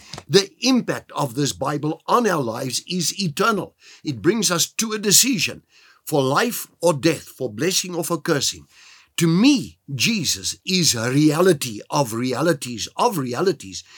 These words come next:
and I serve him, the living God, with all of my heart, with all of my soul, all of my mind, all that is within me. And now remember now, the, I, I used to say in the old days, I said,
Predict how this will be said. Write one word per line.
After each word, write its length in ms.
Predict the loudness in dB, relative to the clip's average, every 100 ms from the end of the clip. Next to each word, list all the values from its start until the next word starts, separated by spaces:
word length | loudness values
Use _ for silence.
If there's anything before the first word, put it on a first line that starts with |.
| -20 -4
and 160 | 2 4
I 160 | 6
serve 480 | 6 6 8 8 6
him, 360 | 2 0 2 2
the 120 | 2
living 380 | 2 0 -2 0
God, 240 | 2 2
with 180 | 2 4
all 380 | 8 8 8 4
of 100 | 2
my 200 | -2 -2
heart, 280 | -2 -4 -6 -18 2
with 160 | 4
all 220 | 6 6 6
of 80 |
my 160 | 2 0
soul, 340 | 0 2 2
all 160 | 4 2
of 80 | 0
my 160 | 0
mind, 280 | 0 0 0
all 220 | 0 2 0
that 120 | -2
is 200 | -4 0
within 360 | 0 0 -4
me. 220 | -4 -6 -8 -20 -20 -20 -16 -2
And 240 | 0 2
now 160 | 4 4
remember 460 | 4 2 0 0
now, 280 | -2 -4 -8 -14 _ _ -4
the, 160 | -4 -2
I, 180 | -4 -4
I 100 | -4
used 280 | -2 0 0
to 60 | 0
say 160 | 0
in 80 | 0
the 60 | 0
old 200 | 0 2
days, 200 | 0 -2
I 80 | 0
said, 320 | 2 0